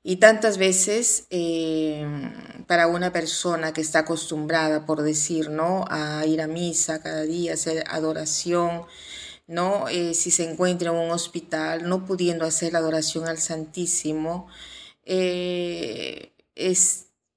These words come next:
estar delante de estos enfermos es como hacer la adoración delante de estos crucificados.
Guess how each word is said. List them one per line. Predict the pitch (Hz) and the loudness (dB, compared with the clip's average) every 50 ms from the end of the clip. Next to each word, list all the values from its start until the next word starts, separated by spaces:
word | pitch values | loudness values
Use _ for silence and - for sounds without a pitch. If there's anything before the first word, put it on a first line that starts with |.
| _ - | _ -6
estar | - 190 180 - - - 247 254 254 233 190 | -2 2 2 2 4 6 6 6 6 4 4
delante | 170 170 165 170 180 196 202 196 196 185 175 | 2 2 4 4 4 4 4 0 0 0 0
de | 156 170 | 2 2
estos | 165 165 - 185 185 - | 0 0 -2 -4 -4 -2
enfermos | 180 165 156 160 - - - 170 170 175 175 175 185 190 190 190 - - | -2 -4 -4 -6 -8 -2 0 0 0 0 -2 -2 -2 -2 -4 -4 -6 -6
es | - 180 170 - | -6 -2 -2 -2
como | - - 190 180 170 165 | -2 -2 -2 -2 0 -2
hacer | 160 165 - - 180 180 180 | -2 -2 -2 0 0 0 2
la | 175 170 | 2 2
adoración | 160 160 156 156 156 156 151 151 - - 196 214 208 180 151 | 2 4 2 2 0 0 0 0 0 0 0 0 -2 -2 0
delante | 156 156 151 160 160 156 156 - 160 156 | -2 -2 0 -2 -4 -4 -4 -6 -4 -2
de | 156 | -2
estos | 151 151 - 165 156 | -2 -4 -6 -10 -12
crucificados. | - _ - 156 151 - - - - - _ - 156 - - 151 147 - | -14 _ -12 -12 -12 -12 -14 -20 -20 -20 _ -12 -12 -12 -12 -12 -14 -18